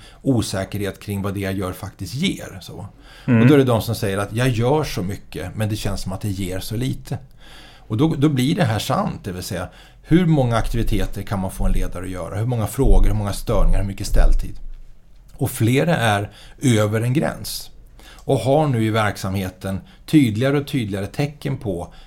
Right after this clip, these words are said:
Speaker 1: att vi gör vårt jobb sämre och slarvigare än tidigare.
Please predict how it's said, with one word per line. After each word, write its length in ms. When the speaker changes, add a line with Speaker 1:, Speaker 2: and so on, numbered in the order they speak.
Speaker 1:
att 260
vi 140
gör 280
vårt 340
jobb 380
sämre 580
och 160
slarvigare 640
än 160
tidigare. 460